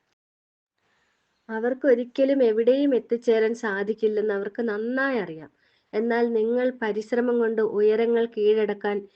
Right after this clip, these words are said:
ശക്തരും അതുപോലെ തയ്യാറുമാണെന്ന് അവർ മനസ്സിലാക്കി.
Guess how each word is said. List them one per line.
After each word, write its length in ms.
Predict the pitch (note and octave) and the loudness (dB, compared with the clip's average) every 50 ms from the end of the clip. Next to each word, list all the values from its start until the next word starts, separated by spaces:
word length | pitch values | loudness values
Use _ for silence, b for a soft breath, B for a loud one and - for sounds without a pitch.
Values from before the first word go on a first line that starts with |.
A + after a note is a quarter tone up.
| B B B | B B B
ശക്തരും 720 | - - G3 F#3+ - _ _ - G#3+ G#3+ A3 G#3+ A3 B B B B B | -8 -6 -6 -6 -8 _ _ 2 2 4 2 0 -4 B B B B B
അതുപോലെ 560 | G3 G#3 G3+ A3 A3+ A3 A3+ A#3 A3+ A3+ A3+ A3+ | -4 -2 2 2 2 2 2 0 0 0 -2 -2
തയ്യാറുമാണെന്ന് 1080 | A3+ A3 G3+ G3 G3+ G#3+ A3 A3+ A#3+ A#3+ B3+ A#3+ A3+ G#3 G#3 G3+ G3+ G3+ G3+ G3+ G3 G3+ - | -2 -4 -4 -4 0 0 0 2 2 0 0 0 -2 -2 -2 0 0 0 0 -2 -4 -6 -8
അവർ 220 | F#3+ F#3 G#3 G#3 | -10 -8 -6 -6
മനസ്സിലാക്കി. 800 | G#3 G3+ F#3 F#3 F#3 F#3+ F#3+ - A3 G3 F3+ E3 D#3+ _ - D#3+ | -4 -6 -6 -4 -4 -6 -6 -4 -4 -4 -4 -4 -8 _ -18 -20